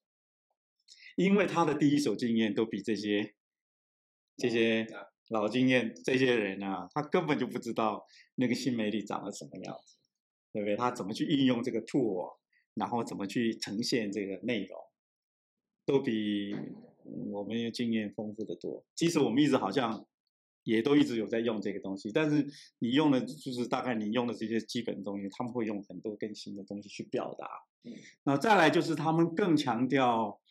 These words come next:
Speaker 1: 表现自己，right？所以如果你把这两件事情结合的时候，都是他们的优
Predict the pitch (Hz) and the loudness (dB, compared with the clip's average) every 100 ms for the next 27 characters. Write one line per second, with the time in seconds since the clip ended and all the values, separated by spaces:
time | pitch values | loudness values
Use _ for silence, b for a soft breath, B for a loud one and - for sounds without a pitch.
0 | b b _ 135 110 180 123 - - - | b b _ -2 2 2 2 -2 -10 -16
1 | - _ _ 104 101 107 143 - b b | -20 _ _ -4 -2 -2 -4 -10 b b
2 | - 185 170 220 175 139 127 - 190 190 | 6 6 6 4 6 8 6 4 2 4
3 | 165 117 107 135 127 - 135 120 107 - | 4 2 2 2 2 -2 -4 -2 -4 -4
4 | 104 107 98 - 98 90 127 120 117 101 | -6 -4 -6 -4 -4 -2 -2 -2 -6 -6
5 | 98 95 95 | -6 -8 -8